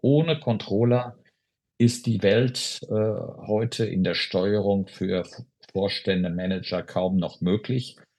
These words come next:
Ich nenne sie immer das ausgelagerte Hirn des Vorstands, äh, an vielen Stellen. Und das ist auch meine Anforderung an meine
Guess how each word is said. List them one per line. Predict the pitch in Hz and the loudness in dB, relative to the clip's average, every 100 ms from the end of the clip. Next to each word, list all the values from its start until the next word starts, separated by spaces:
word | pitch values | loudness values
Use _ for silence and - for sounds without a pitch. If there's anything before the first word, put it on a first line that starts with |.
| _ _ | _ _
Ich | - 107 - | 0 0 2
nenne | 104 104 92 | 2 2 2
sie | 104 101 | -2 0
immer | 95 95 | 0 2
das | 85 - | 0 -4
ausgelagerte | 90 95 101 - 90 87 85 90 90 | 0 2 2 -2 0 0 -2 -2 -4
Hirn | 76 82 80 | -2 -2 -2
des | - | -4
Vorstands, | - 71 - 71 71 - - - - _ _ - | -4 -2 -2 -4 -6 -10 -12 -18 -20 _ _ 0
äh, | 104 | 4
an | 107 107 107 101 104 - 95 | 8 8 8 6 4 2 0
vielen | 90 95 87 82 | 2 0 -2 -2
Stellen. | - 92 82 80 | -2 0 0 -2
Und | 78 | -2
das | 101 - | -2 -2
ist | 113 - | -6 -6
auch | 104 - | -8 -4
meine | 76 82 113 135 | -2 0 2 2
Anforderung | - 123 120 110 104 98 92 | 0 -4 -2 0 0 0 -4
an | 82 80 | -4 -6
meine | 95 113 117 107 | -2 -2 -2 -6